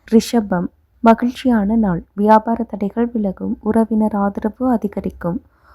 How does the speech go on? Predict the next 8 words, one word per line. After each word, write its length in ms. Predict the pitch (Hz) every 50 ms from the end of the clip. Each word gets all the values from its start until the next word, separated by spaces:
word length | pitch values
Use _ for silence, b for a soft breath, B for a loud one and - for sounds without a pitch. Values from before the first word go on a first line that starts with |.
| b b -
உங்கள் 200 | 226 226 226 226 214
முயற்சி 460 | 226 214 214 226 233 233 - - 277 294 - -
இன்று 220 | 240 226 - - 226 214 196
எளிதாக 540 | 208 208 220 240 240 247 233 214 202 - 233
வெற்றியாகும். 680 | 226 240 233 - - 214 202 196 180 175 165 - 180 190 - -
பணியிடத்தில் 680 | - 214 220 220 - 220 - 214 - - 226 226 233
செல்வாக்கு 480 | - 226 214 220 233 240 233 233 - - 202
உயரும். 460 | 208 208 208 - 226 214 - 170 180